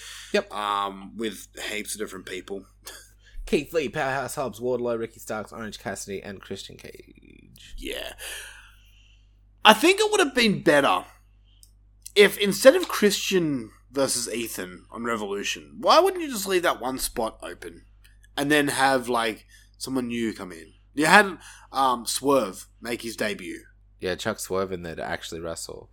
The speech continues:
Speaker 2: Yeah. Instead of fucking, no, we'll, we'll get to it in a second, but yeah, like, uh, Christian, <laughs> yeah, yeah, Danhausen. Um, Christian, like, no one believed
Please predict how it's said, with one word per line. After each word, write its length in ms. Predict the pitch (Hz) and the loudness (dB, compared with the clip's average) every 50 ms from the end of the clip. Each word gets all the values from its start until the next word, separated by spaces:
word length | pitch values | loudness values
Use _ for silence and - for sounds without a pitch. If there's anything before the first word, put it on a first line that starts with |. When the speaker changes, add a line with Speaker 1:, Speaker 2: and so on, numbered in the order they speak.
| _ - | _ 2
Speaker 2:
Yeah. 220 | 311 403 339 - - - _ _ _ _ _ _ _ _ _ _ _ _ _ _ - - | 4 4 4 2 -2 -12 _ _ _ _ _ _ _ _ _ _ _ _ _ _ -6 -2
Instead 400 | - 170 156 143 - - 180 175 | 0 0 2 2 4 6 8 8
of 140 | 160 147 135 | 8 6 4
fucking, 600 | - - 143 135 135 - 131 117 110 107 104 101 104 | 4 4 4 4 6 4 0 0 0 -4 -8 -12 -12
no, 160 | 110 107 110 | -10 -8 -8
we'll, 180 | 101 101 101 98 | -8 -10 -12 -12
we'll 140 | 98 95 95 | -12 -12 -10
get 200 | - 98 87 - | -8 -10 -10 -10
to 120 | - 90 | -10 -12
it 80 | 87 - | -14 -12
in 40 | - | -12
a 40 | - | -12
second, 300 | - - 85 - - - 52 - | -10 -10 -12 -14 -18 -20 -20 -18
but 140 | - 65 - _ _ - - - - - - - - - - - | -18 -18 -18 _ _ -20 -20 -20 -18 -18 -18 -18 -18 -20 -20 -6
yeah, 240 | - 151 190 160 113 | -2 2 2 2 2
like, 280 | 113 135 156 165 151 - - _ _ _ - - - - - - - _ - - - - - - - - _ _ _ - - - _ - - - - - - | 2 2 0 0 -2 -6 -20 _ _ _ -20 -20 -20 -20 -20 -20 -20 _ -20 -20 -20 -20 -20 -20 -20 -20 _ _ _ -14 -14 -14 _ -18 -18 -16 -14 -10 -8
uh, 100 | - - - - - - - - _ _ _ _ _ _ _ _ _ _ _ _ - | -8 -8 -8 -10 -20 -20 -20 -20 _ _ _ _ _ _ _ _ _ _ _ _ -6
Christian, 880 | - - 240 233 220 - - - 233 226 220 214 202 190 180 156 - - _ _ _ _ _ _ - | -2 -2 0 0 0 -2 -4 -4 -2 -2 -2 0 -2 -2 -4 -8 -10 -16 _ _ _ _ _ _ -18
<laughs> 640 | - 98 - 101 98 - - _ _ _ _ _ - | -16 -16 -14 -16 -16 -18 -20 _ _ _ _ _ -4
yeah, 340 | 127 147 156 147 123 101 95 - _ _ _ _ | -2 2 2 2 2 0 -4 -10 _ _ _ _
yeah, 280 | - 127 131 123 110 | -6 -4 -4 -4 -4
Danhausen. 540 | 98 110 120 127 120 113 107 98 95 95 90 - - - - - - - - - - - - - | -4 -4 -4 -4 -2 -2 -2 -4 -6 -10 -16 -18 -20 -20 -20 -20 -20 -20 -20 -20 -20 -18 -8 -2
Um, 400 | 123 135 135 131 127 127 131 123 | 2 4 4 4 4 2 0 -8
Christian, 640 | - - 214 240 233 - - 262 247 233 214 196 - - | -2 0 2 2 2 2 2 2 2 0 0 -2 -4 -4
like, 320 | 147 151 147 143 131 - - _ _ _ _ _ _ _ _ _ _ _ _ _ _ _ _ - 113 - - - 147 160 | -2 0 0 0 -2 -6 -14 _ _ _ _ _ _ _ _ _ _ _ _ _ _ _ _ -20 -14 -10 -10 -10 -8 -4
no 140 | 175 190 202 | -2 0 0
one 420 | 214 226 226 214 190 165 139 123 - | 2 2 0 0 0 -2 -6 -8 -10
believed 340 | - 117 113 113 110 101 - | -10 -8 -6 -6 -6 -6 -8